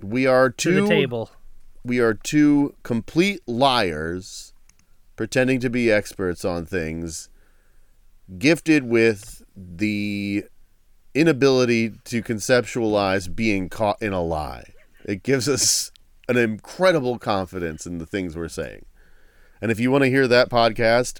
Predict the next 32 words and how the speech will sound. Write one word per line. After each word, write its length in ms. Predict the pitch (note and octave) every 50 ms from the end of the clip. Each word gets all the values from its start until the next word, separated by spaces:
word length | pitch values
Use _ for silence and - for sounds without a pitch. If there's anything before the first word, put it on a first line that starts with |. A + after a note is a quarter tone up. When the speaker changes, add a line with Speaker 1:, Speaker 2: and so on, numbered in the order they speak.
| -
Speaker 1:
Our 160 | G#2 G#2+ A#2
Uncles 300 | A#2 A#2+ A#2+ A2 A2+ G#2
Work 160 | G2+ A2 A2 G#2
at 80 | G#2
Nintendo, 560 | G#2 F#2+ F2+ G#2 G2+ G2+ G2+ G2+ G#2+ A2+ A2+ - - - - - - - - - - - _
that 340 | - F2 E2+ A2 B2 C3+ - _
will 180 | C#3+ C3+ B2+ A#2+
be 240 | G#2+ A#2+ A2+ A2
up 260 | G#2+ A2+ A2+ - - - - _ _
at 220 | G#2 G2+ G2 F#2 - -
our 200 | A2 G2+ F#2+ F2
Patreon 960 | - - C#3 E3 D#3 - - G2 F2 E2 D#2+ D#2 D#2 D#2+ F2 F#2+ F#2+ F#2 -
next 320 | F#2+ F#2 F2 E2+ - -
weekend. 480 | F#2+ F2+ E2+ - G2+ G2+ A2 B2 C3 C3+
That 140 | C3+ B2+ A#2+ A#2+
is 180 | A#2 G#2+ G2+
P 360 | - - - C3+ C3+ B2 B2
A 20 | A#2+
T 300 | - - - A#2+ A#2+ - -
R 240 | G#2 G#2 G#2 G#2 - -
E 120 | B2 C3+
O 180 | B2+ A#2 A2+ G#2+
N 220 | G#2+ G#2+ G#2+ G#2+
dot 280 | F#2+ G2+ G#2 A#2+ A#2+ -
com 540 | - - G#2+ G2 F#2 F#2+ A2 C3 C3+ C3+ C3 - _ _ _ _ _ _ _ _ _ _ _ _ _ _ _ _ _ _ _ _ _ _ _ _ _ _ _ _ _ _ _ _ _ _ _ _ _ _ _ _ _ _ _ _ _ _ _ _ _ _ _ _ _
slash 480 | - - A#2+ A2+ A2+ A2 G#2+ - -
we 180 | - G2 A2 C3+
don't 160 | C3 C3 B2
have 140 | B2 A#2+ A2+
a 60 | A2+
podcast 640 | - A#2+ G2+ E2 D2+ - - D#2 C#2+ C#2+ - - -
yet. 200 | D#2+ C2+ C#2 C2